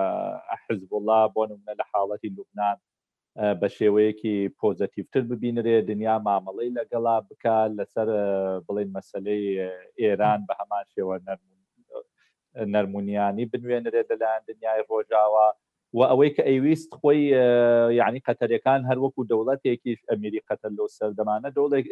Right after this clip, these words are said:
دەورێکی زۆریان هەبوو لە ناوچەکەی لەوەی کە یان-، یانویست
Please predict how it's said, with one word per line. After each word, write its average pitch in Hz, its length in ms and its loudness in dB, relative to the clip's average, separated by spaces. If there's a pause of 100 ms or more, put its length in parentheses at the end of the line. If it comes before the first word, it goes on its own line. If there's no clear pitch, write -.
دەورێکی 143 420 0
زۆریان 139 380 2
هەبوو 135 240 -4
لە 123 60 0
ناوچەکەی 113 540 -4
لەوەی 127 200 -2 (180)
کە - 140 -2
یان-، 117 320 2
یانویست 120 500 -2